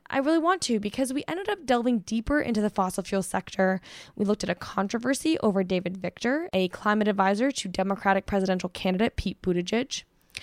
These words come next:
And we explored shifting dynamics in the media industry and how to be a responsible climate journalist in this day and age. In case you want to flip ahead, we really start delving into all this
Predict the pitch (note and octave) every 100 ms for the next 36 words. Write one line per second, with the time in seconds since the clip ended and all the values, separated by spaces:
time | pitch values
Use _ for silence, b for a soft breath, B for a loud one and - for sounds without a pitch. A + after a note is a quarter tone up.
0 | B B B - D4 D#4+ - - D#4+ F#4
1 | - - F4+ G4+ G4+ E4+ C#4 A#3 A3+ A#3
2 | A3 G#3 G3 F#3+ G3 - F3+ E3+ E3+ -
3 | F#3+ F3+ G3+ G3 D4 F4+ F#4 F#4 A3+ G#3+
4 | - - - G3 A3 C4 B3 - G3 G3+
5 | - F3+ F3+ F3 F3 - G3+ F#3 F#3 -
6 | F3+ E3+ F3 F2 - - - _ _ _
7 | _ _ B B B - A3+ A#3 A#3 G#3
8 | F#3+ G3+ F#3+ F3+ C#4 C4 B3 B B -
9 | A#3 C#4+ F4+ D#4+ C#4 G3+ F#3+ F#3 A3+ A3+
10 | A#3 - A#3+ A#3+ C4 C4+